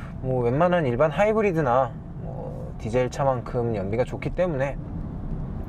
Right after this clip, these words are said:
어, 굉장히 다양-, 다재다능하게 사용할 수 있을 것 같습니다.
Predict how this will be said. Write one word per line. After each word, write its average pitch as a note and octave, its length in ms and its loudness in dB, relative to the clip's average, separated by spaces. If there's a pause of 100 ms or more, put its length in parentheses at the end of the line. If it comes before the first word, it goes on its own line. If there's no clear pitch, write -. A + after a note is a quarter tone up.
(580)
어, - 140 -4
굉장히 A#2 320 0
다양-, A#2 720 4
다재다능하게 C3+ 880 4
사용할 C3+ 340 2
수 - 140 -6
있을 A2+ 280 0
것 A#2 140 0
같습니다. F#2 500 -2